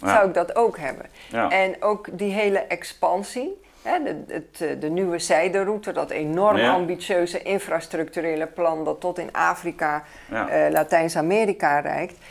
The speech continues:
Speaker 2: is ook bedoeld voor grondstoffen om die
Speaker 1: Ja.
Speaker 2: economie draaiende te houden. Want hoe hou je controle? Door de economie draaiende te houden.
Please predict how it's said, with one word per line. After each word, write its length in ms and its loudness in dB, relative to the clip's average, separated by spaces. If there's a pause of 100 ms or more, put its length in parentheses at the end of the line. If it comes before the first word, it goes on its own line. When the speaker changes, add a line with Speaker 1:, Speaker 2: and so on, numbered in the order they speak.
(200)
Speaker 2:
is 360 2
ook 300 6
bedoeld 400 2
voor 200 -4
grondstoffen 800 2
om 120 0
die 180 -2
Speaker 1:
Ja. 120 2
Speaker 2:
economie 400 0
draaiende 520 0
te 100 -6
houden. 240 0
Want 160 0
hoe 220 4
hou 220 4
je 120 4
controle? 760 2 (280)
Door 420 4 (200)
de 140 4
economie 680 2
draaiende 640 0
te 100 -8
houden. 400 -6